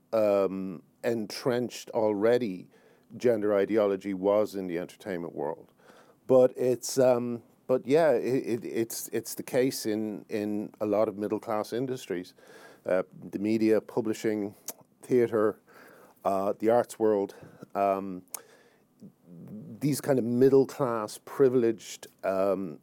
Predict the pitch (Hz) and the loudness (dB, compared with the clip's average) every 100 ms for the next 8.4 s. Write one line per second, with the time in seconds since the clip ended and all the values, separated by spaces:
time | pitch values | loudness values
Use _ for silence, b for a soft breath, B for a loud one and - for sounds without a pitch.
0 | _ 98 98 95 - 117 101 117 117 104 | _ -2 2 0 0 -2 2 4 4 0
1 | 82 80 - - B B B B 113 113 | -4 -12 -14 -20 B B B B -4 2
2 | 127 120 113 - - 131 - 143 143 135 | 4 4 2 0 -4 -4 0 -2 0 -2
3 | 120 123 - - 117 123 98 98 - 104 | 0 -2 -8 -4 -2 -2 -2 -4 -4 -4
4 | 110 113 113 98 95 92 107 139 98 95 | -2 0 0 -2 -2 -2 -4 -4 -4 -4
5 | - 50 - - - - B B B B | -6 -6 -8 -14 -20 -20 B B B B
6 | B 101 101 101 95 92 95 - _ - | B -6 -2 -2 -2 -6 -10 -14 _ -20
7 | - _ 107 110 110 104 107 98 - - | -20 _ -4 -2 -2 0 0 -2 -4 -2
8 | 117 107 104 | 2 4 4